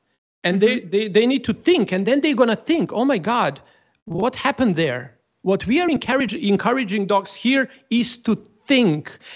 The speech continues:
Speaker 1: and take a responsibility for their actions, not to take a blame or not to be punished if they do so they don't do, not to be punished. No, we are teaching dogs to think and to make a responsible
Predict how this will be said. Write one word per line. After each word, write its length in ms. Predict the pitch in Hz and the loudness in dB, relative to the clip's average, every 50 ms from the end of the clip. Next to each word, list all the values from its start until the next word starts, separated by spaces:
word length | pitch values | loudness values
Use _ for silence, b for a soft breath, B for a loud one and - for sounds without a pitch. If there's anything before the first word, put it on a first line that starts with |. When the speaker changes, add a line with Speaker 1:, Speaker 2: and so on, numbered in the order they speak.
| B B | B B
Speaker 1:
and 200 | - 202 202 202 | -2 0 0 0
take 220 | - 269 269 269 - | 0 -2 -2 -2 -2
a 40 | 277 | -2
responsibility 960 | 247 214 - - - 226 196 151 - 208 190 190 247 254 262 254 - 226 214 | -2 -2 -4 -2 0 0 0 2 2 0 2 2 2 2 0 -2 -2 -2 -4
for 260 | 180 - - - 214 202 | -4 -4 0 2 2 2
their 180 | 202 196 - | 2 2 0
actions, 540 | 190 185 196 190 - - 175 156 131 - - B B B B B B | 0 0 -2 -2 -6 -6 -6 -6 -6 -8 -12 B B B B B B
not 420 | 190 214 262 339 370 - - - | 4 4 4 4 2 -2 -6 -2
to 100 | 339 339 339 | -2 -2 -2
take 260 | 330 277 277 - - | -2 -6 -6 -4 -4
a 60 | 214 | -4
blame 640 | 170 151 180 180 175 143 131 147 156 247 285 - - b b b b b b b - | -4 -2 0 0 0 0 0 2 2 2 0 -2 -4 b b b b b b b 0
or 140 | 208 208 | 2 2
not 320 | 202 214 240 277 269 277 - | 2 2 2 0 -2 -2 -4
to 80 | 302 262 | -4 -4
be 120 | 247 277 269 | -4 -6 -8
punished 640 | - - - 262 269 285 285 240 190 - - - - - | -8 -6 -2 0 0 0 0 0 -4 -6 -8 -12 -8 -4
if 240 | 254 262 240 208 185 | -4 -4 -4 -4 -4
they 160 | 233 220 196 | -4 -4 -4
do 260 | 151 151 233 247 220 | -2 -2 -2 -2 -2
so 220 | - - - 220 190 | -4 -2 0 0 2
they 160 | - 196 190 | 2 0 0
don't 320 | 175 160 214 208 214 208 160 | 0 2 2 4 2 2 2
do, 140 | 208 208 | 0 0
not 240 | 190 185 190 190 190 | 2 2 2 0 0
to 80 | - 185 | -2 0
be 120 | 156 165 | 0 0
punished. 640 | - - - 147 151 185 254 269 233 190 - - - | 0 0 0 0 2 2 2 2 0 -4 -4 0 4
No, 400 | 226 262 247 190 214 330 320 B B B B B B | 4 6 6 4 2 0 -2 B B B B B B
we 160 | - 202 208 | -4 0 0
are 60 | 202 190 | 0 0
teaching 540 | - - 254 285 294 294 - 294 262 202 | 0 0 2 2 2 2 2 2 2 4
dogs 460 | 165 202 202 190 160 190 208 208 - - | 4 4 6 6 6 4 2 0 -8 -6
to 140 | - 220 | -6 -6
think 500 | 190 - - 311 269 190 123 117 117 - - - _ _ _ _ _ _ _ _ _ _ B B B B B B | -4 0 2 2 4 4 2 0 -4 -10 -16 -18 _ _ _ _ _ _ _ _ _ _ B B B B B B
and 200 | - 208 208 - - | 2 2 2 2 2
to 100 | 233 226 | 0 0
make 400 | 214 214 233 277 320 311 - - | 2 2 2 2 0 -2 0 -2
a 60 | 294 | -2
responsible 1300 | 262 233 196 - - - - - 226 247 277 339 - - - 320 285 208 196 196 208 254 285 262 - - | -2 -2 -4 -6 -10 -14 -10 -8 -6 -4 -4 -4 -6 -6 -8 -8 -8 -4 -2 -2 -2 -2 -4 -6 -12 -18